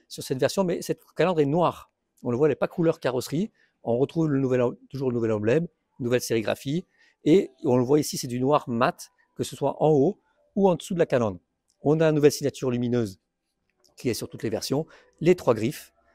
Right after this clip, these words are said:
hein, inaugurées sur le, euh, la voiture de course des vingt-quatre Heures du Mans, la neuf X huit. Allez, on fait le tour. Des phares led d'origine. Attention, phares led qui n'ont pas évolué, mais c'est des phares led d'origine. Attention, pas les clignotants. Euh, voilà, hors clignotants, tout le reste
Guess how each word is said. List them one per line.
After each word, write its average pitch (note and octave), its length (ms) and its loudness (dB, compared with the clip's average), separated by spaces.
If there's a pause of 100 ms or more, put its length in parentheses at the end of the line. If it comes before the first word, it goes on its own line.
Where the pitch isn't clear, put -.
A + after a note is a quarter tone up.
hein, A2+ 240 -2
inaugurées A2+ 520 -2
sur B2+ 380 -8
le, A2 280 -2 (380)
euh, A2 120 2
la G#2+ 80 4
voiture G#2 240 -4
de G2+ 100 -6
course - 340 -6
des - 80 -4
vingt-quatre - 280 -10
Heures G2+ 60 -6
du F#2+ 120 -6
Mans, A2 140 0
la G#2+ 80 -4
neuf C3+ 460 -6
X - 580 -10
huit. A2 440 -6 (220)
Allez, A2 140 -2
on C3+ 60 -2
fait E3 100 -4
le C3+ 60 -6
tour. E3 420 0 (840)
Des C#3 140 -2
phares E3 180 4
led D3+ 240 2
d'origine. F3 420 0 (680)
Attention, B2 300 -6
phares A#2 160 0
led C3 340 0
qui - 80 -6
n'ont C3+ 80 2
pas F#3+ 140 4
évolué, C3 340 2
mais A#2 160 -4
c'est - 100 -12
des B2+ 120 -4
phares A2+ 160 -2
led C#3 200 0 (300)
d'origine. C3 380 0
Attention, C#3+ 360 -6 (120)
pas E3 100 2
les D3+ 160 -4
clignotants. C3 640 -6 (500)
Euh, G#2 380 -8
voilà, F#2+ 200 -10
hors D#3 140 -2
clignotants, D3 380 -4
tout - 120 -8
le D3 60 2
reste D#3 280 -2